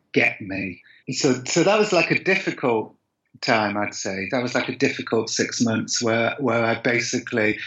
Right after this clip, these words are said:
I, I felt like I was standing, like, I never had any time to, like, enjoy the success that the book was having because I was, I felt like I was, like, standing in a hurricane fending off, you know, the debris.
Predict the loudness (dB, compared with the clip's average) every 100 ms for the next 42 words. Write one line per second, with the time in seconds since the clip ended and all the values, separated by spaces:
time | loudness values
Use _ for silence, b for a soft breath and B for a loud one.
0 | B B B 0 2 2 2 0 2 2
1 | 2 0 -2 -8 0 2 2 0 0 -2
2 | -4 -14 B B B 2 4 2 0 0
3 | 2 2 2 0 0 0 -2 -2 -2 -4
4 | -2 2 4 4 0 -4 -4 0 2 2
5 | -4 -4 -4 -2 -2 0 2 2 2 0
6 | 2 0 2 0 2 2 2 -2 -2 0
7 | 0 2 2 2 2 2 0 0 2 2
8 | 2 2 2 2 2 -2 -14 -12 -12 -8
9 | -2 2 2 2 2 4 4 2 -2 -8
10 | _ _ _ -20 -4 -2 0 -2 2 2
11 | 2 -4 -10 -12 -14 -6 -2 2 2 2
12 | 2 2 0 0 0 0 -4